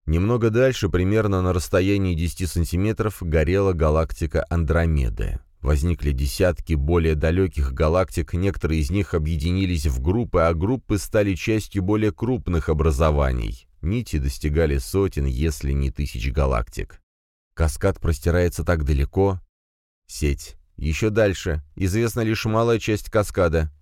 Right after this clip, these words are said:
Это тоннель сквозь пространство-время. Много неизученных целей. "А этот корабль, он независим от сети, от каскада?" — спросил Адам. "Да, независим.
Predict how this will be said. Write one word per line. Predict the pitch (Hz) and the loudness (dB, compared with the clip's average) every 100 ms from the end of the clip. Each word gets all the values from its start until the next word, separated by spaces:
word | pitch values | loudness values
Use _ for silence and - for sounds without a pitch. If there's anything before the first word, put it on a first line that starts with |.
| - | -6
Это | 92 113 | -4 -2
тоннель | - 113 120 127 | 2 2 2 0
сквозь | - 117 120 | -2 -2 -2
пространство-время. | - 110 104 120 117 - 120 110 104 101 87 76 - - | 0 0 0 0 -2 -2 -2 0 2 0 0 -2 -4 -10
Много | 85 95 120 127 120 | -2 0 2 2 0
неизученных | 120 117 110 107 110 113 110 - | 0 0 0 0 -2 0 -2 -2
целей. | 120 101 69 55 - _ _ _ _ _ | 0 2 2 -4 -8 _ _ _ _ _
"А | - 65 | -2 2
этот | 73 76 - | 2 0 -4
корабль, | - 85 92 82 78 65 | 0 2 2 2 2 0
он | 82 85 85 | 0 0 2
независим | 80 87 104 147 101 | 2 2 0 -2 0
от | 90 80 | -2 -2
сети, | 92 78 - 50 - | -2 -2 -2 -4 -4
от | 80 - | -4 0
каскада?" — | 127 - 107 76 50 - - | -2 0 0 0 -2 -6 -10
спросил | - 87 87 78 73 | -6 -2 0 0 0
Адам. | 73 67 58 - - _ | 0 -2 -4 -6 -14 _
"Да, | 85 107 135 | -2 2 4
независим. | 151 135 131 117 107 113 110 | 2 2 2 0 -2 -2 -4